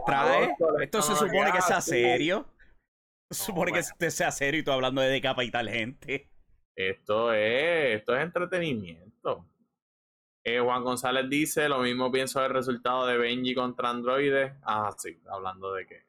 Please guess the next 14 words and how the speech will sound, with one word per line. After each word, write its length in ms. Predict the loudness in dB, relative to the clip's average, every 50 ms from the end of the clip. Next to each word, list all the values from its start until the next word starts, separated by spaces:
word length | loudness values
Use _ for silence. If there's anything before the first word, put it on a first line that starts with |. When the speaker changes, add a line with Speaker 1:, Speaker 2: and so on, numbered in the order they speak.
| _ _
Speaker 1:
de 80 | -16 -12
que 100 | -12 -10
se 120 | -10 -8
tiene 280 | -8 -6 -6 -4 -4 -2
que 80 | -2 -2 -2
Speaker 2:
Arrancar 80 | -2 -2 -2 -2 -2
Speaker 1:
cuidar. 300 | -4 -8 -8 -8 -8 -6
Speaker 2:
ma-, 80 | -6 -6
rayo, 180 | -6 -6 -6 -8
más 160 | -8 -10 -8
cabezas 380 | -6 -6 -6 -6 -6 -4 -4
a 80 | -4 -4
arrancar. 560 | -6 -8 -10 -12 -12 -14 -14 -14 -14 -14 -16 -20 -20 -20 -20 _ _ _ -20 -20 -20 -18 -20 -20 -20 _ _ _ _ _ _ _ _ _ _ _ _ _ _ _ _ _ _ -10
Speaker 1:
Sí. 400 | -6 -2 -2 -2 -2 -4 -10